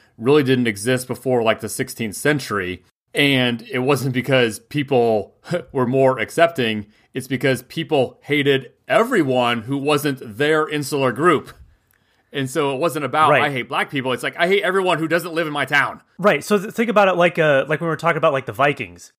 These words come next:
Speaker 2: Today, we would consider all those people white. But if you were Danish, you didn't like the Norwegians, or you didn't
Speaker 1: Right.
Speaker 2: like the Germanic people, or you didn't like the Saxons. Even though, like, today we would say, "Oh, those are all just white people." It's like, no, if they're not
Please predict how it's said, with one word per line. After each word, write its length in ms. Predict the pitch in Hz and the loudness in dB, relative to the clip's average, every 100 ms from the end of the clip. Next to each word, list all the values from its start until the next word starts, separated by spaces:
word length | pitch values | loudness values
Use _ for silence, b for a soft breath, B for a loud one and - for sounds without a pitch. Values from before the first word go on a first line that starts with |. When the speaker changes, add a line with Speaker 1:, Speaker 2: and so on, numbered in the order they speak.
| _ - | _ -8
Speaker 2:
Today, 300 | 185 233 220 | -2 2 2
we 100 | 180 | 0
would 120 | 160 | -2
consider 280 | 156 165 147 | -2 -2 0
all 180 | 156 165 | 2 2
those 160 | 143 | 0
people 240 | 170 147 101 | -2 -6 0
white. 300 | 156 107 - _ - | 0 0 -4 _ 0
But 160 | 165 - | 0 0
if 180 | 156 156 | -4 -2
you 120 | 208 | 0
were 260 | 190 107 - | 0 0 0
Danish, 580 | 123 190 233 - - - | 0 2 0 -2 -10 -10
you 280 | 143 147 143 - | -6 -4 -6 -4
didn't 320 | 139 165 156 | 0 0 -2
like 480 | 151 156 175 - - _ _ | 0 0 0 -6 -20 _ _
the 300 | 139 156 160 | -2 2 4
Norwegians, 520 | 156 175 185 208 135 117 | 2 2 2 0 -2 -4
or 60 | |
you 200 | 131 151 | -4 -2
didn't 260 | 147 160 165 | 0 2 2
Speaker 1:
Right. 140 | 110 107 | 2 2
Speaker 2:
like 220 | 165 165 156 | 0 -2 -2
the 180 | 156 165 | 2 2
Germanic 520 | 143 185 185 208 196 | 2 0 4 4 2
people, 260 | 165 151 120 | -2 -4 -2
or 100 | 110 | -4
you 140 | 135 | -2
didn't 240 | 147 165 180 | -2 -4 -2
like 320 | 160 165 165 - - | 0 0 -2 -10 -8
the 100 | 160 | -2
Saxons. 560 | 202 185 - 123 104 | 0 0 0 -8 -8
Even 280 | - 208 202 | -6 -4 2
though, 140 | 185 175 | 4 4
like, 240 | 156 139 | 2 -2
today 300 | - 135 170 | -4 0 0
we 60 | 139 | 0
would 100 | 127 | -4
say, 100 | 143 | -2
"Oh, 160 | 160 | 0
those 200 | 127 135 | 0 0
are 80 | 123 | 2
all 100 | 123 | 2
just 160 | 120 107 | 0 -2
white 200 | 113 156 | -2 -2
people." 240 | 123 110 110 | -4 -8 -6
It's 80 | 123 | -6
like, 160 | 113 B B 185 | -6 B B 0
no, 180 | 165 | 2
if 140 | 123 123 | 2 0
they're 200 | 170 170 | 0 2
not 280 | 170 151 | 4 2